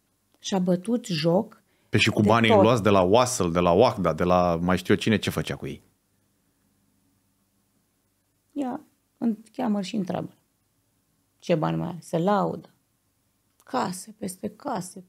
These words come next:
Speaker 1: apartamente, treizeci prin Nuremberg. Ferească Dumnezeu. Nu mai are coerență, îmi spun toți, bă,
Speaker 2: E
Speaker 1: se
Speaker 2: rupt în
Speaker 1: întâmplă
Speaker 2: fund?
Speaker 1: ceva.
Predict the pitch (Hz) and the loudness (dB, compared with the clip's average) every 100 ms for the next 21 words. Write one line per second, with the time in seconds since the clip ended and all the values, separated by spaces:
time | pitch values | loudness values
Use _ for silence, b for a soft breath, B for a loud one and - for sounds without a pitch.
0 | - - 233 233 - 254 277 247 180 196 | -12 -10 -6 -8 -8 -6 -4 -6 -8 -14
1 | - 247 254 220 262 185 - - 220 233 | -6 -4 -4 -2 -4 -4 -10 -8 -2 0
2 | 277 233 175 165 - _ _ - 285 269 | 0 -2 -6 -6 -12 _ _ -14 -12 -12
3 | 220 - 220 214 220 214 _ _ _ _ | -14 -14 -10 -8 -10 -14 _ _ _ _
4 | _ _ _ _ _ 202 214 233 220 214 | _ _ _ _ _ -2 -2 -2 -6 -4
5 | 214 240 226 185 165 - 214 - 254 175 | -4 -4 -6 -6 -8 -2 -2 -2 -6 -2
6 | 127 110 104 131 107 110 - 220 214 226 | 0 2 4 2 4 2 2 0 0 -4